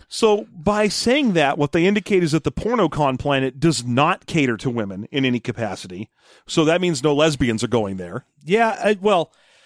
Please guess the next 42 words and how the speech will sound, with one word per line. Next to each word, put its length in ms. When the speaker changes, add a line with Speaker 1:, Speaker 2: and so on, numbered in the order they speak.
Speaker 2:
again, 480
this 200
book 360
just 500
sort 480
of 120
feels 420
like, 300
hey, 160
that's 240
not 160
a 40
thing 240
that 100
exists. 360
Speaker 1:
Yeah, 100
there's 180
no 120
gay 200
people 320
in 60
Speaker 2:
This 100
Speaker 1:
my, 60
Speaker 2:
is 60
Speaker 1:
in 60
my 120
Speaker 2:
like 80
Speaker 1:
world. 120
Speaker 2:
old 240
Star 360
Wars 380
Speaker 1:
Yeah. 60
Speaker 2:
where 260
you 180
weren't 200
allowed 180
to 60
have 200
gay 220
people 380
in 60
it. 120